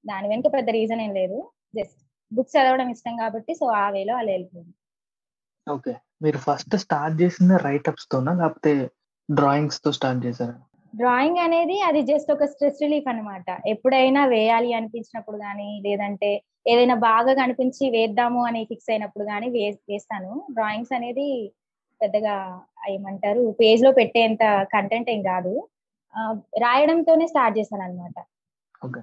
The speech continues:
Speaker 1: పేజ్ లో, తెలుగులో రాయడం. బేసిక్ గా quotations అంటే interest అన్నమాట. వాటి వల్ల normal గా ఈ lines కి మ-, మనుషులు effect అవుతారో లేదో, మారతారో లేదో, వాళ్ళలో కొంచెం change వస్తుందో లేదో తెలియదు కానీ చాలా ఇష్టం అన్నమాట నాకు.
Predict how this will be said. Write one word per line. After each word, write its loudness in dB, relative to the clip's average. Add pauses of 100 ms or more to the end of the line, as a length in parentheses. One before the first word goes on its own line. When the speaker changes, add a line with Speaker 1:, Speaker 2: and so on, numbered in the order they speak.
(340)
Speaker 1:
పేజ్ -10
లో, -4
తెలుగులో -4
రాయడం. -6 (340)
బేసిక్ 4
గా 4
quotations 4
అంటే 6
interest 4
అన్నమాట. -2
వాటి 2
వల్ల 2 (280)
normal 0
గా 2
ఈ 0
lines -2
కి -2
మ-, -6 (240)
మనుషులు 0
effect 2
అవుతారో 0
లేదో, -2
మారతారో -2
లేదో, -6 (100)
వాళ్ళలో -2
కొంచెం -8
change -4
వస్తుందో -8
లేదో -4
తెలియదు -6
కానీ -8 (280)
చాలా 2
ఇష్టం 2
అన్నమాట -4
నాకు. -10